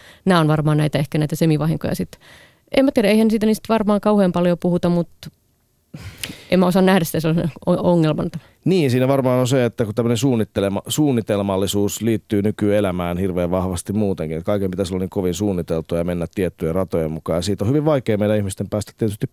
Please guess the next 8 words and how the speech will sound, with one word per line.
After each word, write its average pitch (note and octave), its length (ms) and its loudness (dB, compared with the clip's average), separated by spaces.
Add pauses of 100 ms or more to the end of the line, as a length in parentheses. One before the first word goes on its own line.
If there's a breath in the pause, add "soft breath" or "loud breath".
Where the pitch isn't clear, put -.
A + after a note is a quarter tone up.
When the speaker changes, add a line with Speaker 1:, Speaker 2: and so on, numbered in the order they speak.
Speaker 2:
pois. - 340 -2 (460 loud breath)
No, D#3+ 280 2 (160)
meidän E3+ 380 2
illan F3 320 2
elokuva, A2+ 520 0
Doc C3 180 0
Ventures A2 320 -2
elokuva A2+ 500 0